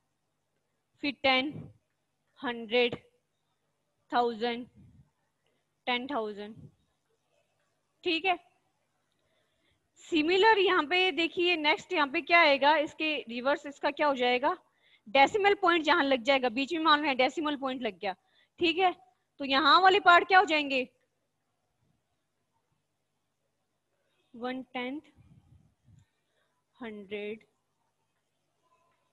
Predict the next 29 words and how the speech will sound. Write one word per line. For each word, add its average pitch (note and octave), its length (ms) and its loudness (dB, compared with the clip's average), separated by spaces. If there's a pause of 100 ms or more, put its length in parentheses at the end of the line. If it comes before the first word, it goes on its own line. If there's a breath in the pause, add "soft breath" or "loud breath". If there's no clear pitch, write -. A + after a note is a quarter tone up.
(2000 soft breath)
ये C4 140 0
आपका E4 260 2
हो G#4 100 4
जाएगा C#4+ 380 4
tenth D#4 300 0 (200)
part F4 220 6
हो F#4+ 60 -2
जाएगा। D#4+ 360 2 (380 soft breath)
Decimal, E4+ 540 4 (120)
यहाँ D#4+ 300 6
इस F4+ 160 0
part G4+ 260 8
को B4 60 0
हम F4+ 120 0
क्या F#4+ 160 8
बोल F#4+ 220 6
रहे F4 120 2
हैं? B3+ 300 2
हन-, C4 260 -4
ten, D#4+ 360 4 (500)
once, D4+ 380 2 (140)
अ, B3+ 120 -6
sorry, C4+ 260 -2
once, D4+ 440 0
tens, D#4 320 2
hundred, C4+ 560 0 (320 soft breath)
thousand, D4 540 2 (120)
ten D4 220 4
thousand। A#3 360 -2